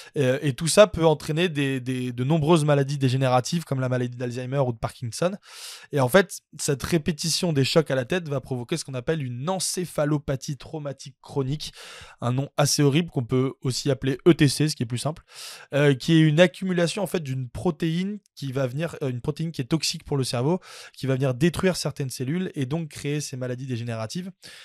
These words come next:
Euh, et d'ailleurs, il y a une autre étude de l'université de Glasgow qui repose sur un échantillon quand même de huit mille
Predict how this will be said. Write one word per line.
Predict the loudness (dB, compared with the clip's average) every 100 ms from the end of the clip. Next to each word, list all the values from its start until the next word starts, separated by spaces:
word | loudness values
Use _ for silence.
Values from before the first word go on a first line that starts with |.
| -20 -8
Euh, | -4 -4 -6 -10 -8
et | -6 -4
d'ailleurs, | -2 0
il | 0
y | 0
a |
une | 2
autre | 2 2
étude | 0 0
de | 0 0 0
l'université | -2 -2 -4 -4 -8
de | -4
Glasgow | 0 0 2 0
qui | -2 -6
repose | -4 -2 -4
sur | -4 -8 -6
un |
échantillon | -6 -10 -12 -12
quand | -6
même | -6 -4
de | -8
huit | -4 -2
mille | 2 2 2